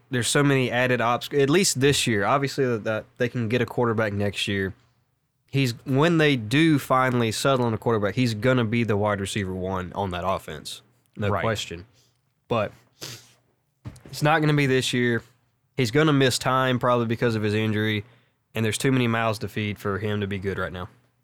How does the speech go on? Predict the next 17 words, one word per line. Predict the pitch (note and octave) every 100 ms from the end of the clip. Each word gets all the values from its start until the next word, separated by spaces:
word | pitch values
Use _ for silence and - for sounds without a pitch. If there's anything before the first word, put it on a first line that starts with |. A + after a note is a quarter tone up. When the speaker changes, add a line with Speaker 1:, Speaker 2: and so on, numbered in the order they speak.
| _ _ _
Speaker 2:
Right. | G#2+ G2 F2 _ _ _ _ _ _ _ _ _ _ _ _ _ _ _ _ _ _
Allen | C3 F3+ G#3 G3+
Lazard | F3+ B2+ B2 B2 B2 B2 B2 -
is | A#2 A#2 A#2 A#2 A2 G#2 - - _
a | G#2+
receiver | A#2+ B2 - G3+ F#3+ E3+ E3+ E3 D#3+ -
that | A2 A#2+ A#2
I | A#2 C3+
said | C3+ - C3
earlier | B2 C3
Speaker 1:
Got | C#3+
him | B2+
Speaker 2:
in |
the | A#2+
Speaker 1:
kinda | A#2+ A#2
Speaker 2:
offseason |
Speaker 1:
questionable. | - A#2+ G#2+ G#2+ F#2